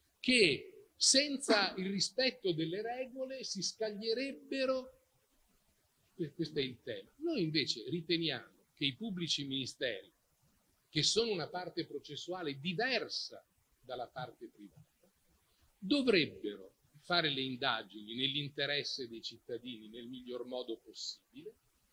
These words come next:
dovrebbero controllare, così come si conviene, l'operato delle forze dell'ordine, nei confronti delle quali abbiamo anche assoluta fiducia,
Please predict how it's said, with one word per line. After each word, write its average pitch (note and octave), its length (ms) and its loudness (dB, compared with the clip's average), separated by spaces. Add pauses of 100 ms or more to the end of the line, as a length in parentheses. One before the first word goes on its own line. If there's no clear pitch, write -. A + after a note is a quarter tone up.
(280)
dovrebbero G3+ 800 6
controllare, C#3+ 960 2
così D3 300 -4
come C#3+ 240 -4
si D3+ 160 0
conviene, C3+ 580 0
l'operato B2+ 800 -4 (400)
delle A#2+ 680 -4
forze C#3+ 420 -4
dell'ordine, B2 680 -6 (480)
nei D#3 300 2
confronti D#3 580 2
delle C#3 240 0
quali B2+ 320 2
abbiamo A#2+ 460 -4 (120)
anche C#3+ 440 -6
assoluta A#2+ 580 -12
fiducia, - 540 -18